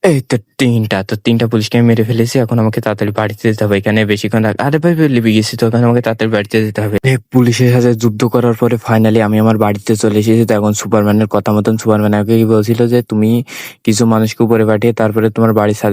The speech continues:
থেকে ঝাঁপ দিতে হবে। তো ঝাঁপ দিলে তুমি already সু-, আয়রন ম্যানের স্যুটটা পেয়ে যাবে।" তো, আ, মানে, আ, গায়ে already ইকুইপ হয়ে যাবে। তোমাকে তাড়াতাড়ি এখন ছাদে যেতে হবে, তো ছাদে যেয়ে তাড়াতাড়ি ঝাঁপ দিতে হবে। কিন্তু তোমার পিছনে বলে পুলিশ পড়ে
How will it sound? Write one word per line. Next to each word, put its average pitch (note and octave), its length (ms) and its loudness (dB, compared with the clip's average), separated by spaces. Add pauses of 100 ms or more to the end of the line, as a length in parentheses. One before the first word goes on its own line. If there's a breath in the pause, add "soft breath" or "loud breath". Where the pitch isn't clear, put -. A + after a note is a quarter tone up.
থেকে G#2+ 220 0
ঝাঁপ G#2+ 240 -2
দিতে G2+ 220 0
হবে। G2 140 2
তো G2 140 0
ঝাঁপ G2 220 -2
দিলে G#2 260 -2
তুমি A2 300 0
already G2+ 480 0
সু-, - 360 -4
আয়রন G2 280 -2
ম্যানের G#2+ 220 0
স্যুটটা G#2+ 300 -4
পেয়ে A2+ 300 0
যাবে।" F#2+ 260 0
তো, G2+ 140 0 (220)
আ, - 120 -2 (240)
মানে, G2 260 0 (460 loud breath)
আ, G#2 140 -2 (140)
গায়ে G2+ 300 -2
already G#2 460 0
ইকুইপ A#2 380 0
হয়ে A#2+ 220 2
যাবে। F#2+ 220 0
তোমাকে G2+ 340 0
তাড়াতাড়ি G#2+ 320 0
এখন G#2+ 160 0
ছাদে G#2 260 -6
যেতে G2 160 -2
হবে, G2 160 2
তো G2 100 -2
ছাদে G2+ 280 -4
যেয়ে G2+ 140 0
তাড়াতাড়ি G2+ 300 0
ঝাঁপ G2 180 0
দিতে F#2 160 -8
হবে। G2 140 0
কিন্তু F#2+ 160 -6
তোমার G#2+ 200 0
পিছনে G#2+ 280 -4
বলে A2 160 0
পুলিশ G#2+ 320 -4
পড়ে G2+ 200 2